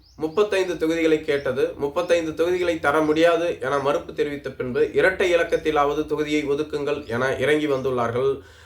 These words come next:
ஆனால் திமுக கூட்டணியில் பதினாறு கட்சிகள் இடம்பெற்றுள்ளன. தேமுதிகவும் இணைந்தால் அது பதினேழாவது கட்சியாக மாறும். பதினேழு கட்சிகளுக்கும் அவர்கள் கேட்கக்கூடிய தொகுதிகளை வழங்குவது என்பது இயலாத காரியம்.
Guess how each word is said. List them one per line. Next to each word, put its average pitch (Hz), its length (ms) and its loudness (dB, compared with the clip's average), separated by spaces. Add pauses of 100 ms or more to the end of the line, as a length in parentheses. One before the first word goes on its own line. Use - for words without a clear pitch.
(100)
ஆனால் 170 280 4
திமுக 208 560 2
கூட்டணியில் 160 720 -2 (200)
பதினாறு 196 520 4
கட்சிகள் - 400 -4
இடம்பெற்றுள்ளன. 139 720 -4 (200)
தேமுதிகவும் 170 800 0
இணைந்தால் 147 520 -2
அது 139 440 -2
பதினேழாவது 170 760 4
கட்சியாக 139 480 -2
மாறும். 120 380 -4 (400)
பதினேழு 208 500 6
கட்சிகளுக்கும் 170 840 -4
அவர்கள் 170 380 0
கேட்கக்கூடிய 170 760 -2
தொகுதிகளை 156 560 2
வழங்குவது 156 640 4
என்பது 139 460 0
இயலாத 156 380 4
காரியம். 127 460 -2